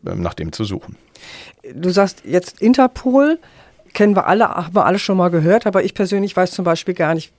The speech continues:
Speaker 2: wie Interpol arbeitet.
Speaker 1: Ja, da gibt's auch viele Gerüchte, die, die nicht so ganz passen. Interpol ist eigentlich ein Verein. Der sitzt in Lyon und, äh, heißt im Prinzip, äh, International Criminal Police Organization. Das heißt, ähm, ähm, der Name Internationale Kriminalpolizeiorganisation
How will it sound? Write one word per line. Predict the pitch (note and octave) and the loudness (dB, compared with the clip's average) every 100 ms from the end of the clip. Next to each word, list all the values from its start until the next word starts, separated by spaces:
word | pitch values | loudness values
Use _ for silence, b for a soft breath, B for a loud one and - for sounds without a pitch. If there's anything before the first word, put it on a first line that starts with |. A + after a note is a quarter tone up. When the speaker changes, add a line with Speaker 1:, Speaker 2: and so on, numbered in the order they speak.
| - | -14
Speaker 2:
wie | F#3 | -8
Interpol | - F3 E3 E3 - | -4 -4 -4 -4 -4
arbeitet. | C#3+ C3 A2+ A#2 A2+ - B B B B B B | -4 -4 -6 -8 -10 -14 B B B B B B
Speaker 1:
Ja, | - A#2 C#3+ | 0 0 0
da | F2+ | 0
gibt's | A2+ A#2+ | -2 0
auch | A#2+ | -2
viele | - C3+ | 0 -2
Gerüchte, | A2+ G2 B2+ B2 | 0 0 0 -2
die, | A#2 G#2+ | -2 -2
die | G2+ G#2+ A2 | -2 -2 0
nicht | A2+ A#2 | -2 0
so | |
ganz | G#2 G2+ - | 0 0 0
passen. | - - C3 | -4 -2 0
Interpol | D3 - D#3+ D#3 | -2 -2 0 2
ist | B2+ - | 0 -2
eigentlich | A#2+ B2 | -2 -2
ein | C3 | -2
Verein. | A2 - F2 F#2 - b b b | -2 -2 -4 -6 -14 b b b
Der | G2 | -6
sitzt | A#2+ - | -6 -6
in | G2+ G2+ | -6 -4
Lyon | F#2 B2 A#3+ B B B B B | 0 0 -2 B B B B B
und, | B2 B2+ A#2+ | 0 0 0
äh, | A#2+ A2+ G#2 | -2 -2 -2
heißt | G2+ B2 C3 | -4 -2 -4
im | |
Prinzip, | A#2 B2 - A2+ | -4 -2 -4 -4
äh, | A#2+ A2 | 2 2
International | A#2+ A2+ G#2+ B2 - B2 A#2 A#2 A#2 G#2+ | 2 0 2 2 0 0 2 2 0 -2
Criminal | C#3 C3+ A#2+ A#2 | 0 2 2 0
Police | - A#2 A#2+ A2 | 0 0 0 0
Organization. | F#2+ F2 F2 E2 F#2+ - D#3+ | -2 -2 -4 -4 -4 -2 -2
Das | A#2 - | -2 0
heißt, | G2 - - | -2 -2 -6
ähm, | G2+ F#2+ F#2 | -6 -6 -6
ähm, | G#2+ F#2 - A2+ D3+ | -8 -8 -8 -10 -10
der | D#3+ D3+ | -10 -4
Name | F#2 G#2 G#2 G2+ | -2 0 -2 -4
Internationale | G2+ G2+ G2+ G2 G2 F#2+ G2+ | -4 -2 -2 -4 -2 0 0
Kriminalpolizeiorganisation | F#2 A2 G#2+ - B2 A2 A#2 A#2 A#2 A2+ G#2+ G#2 A#2+ A2 | -2 0 0 0 -4 -2 0 2 0 0 0 0 0 0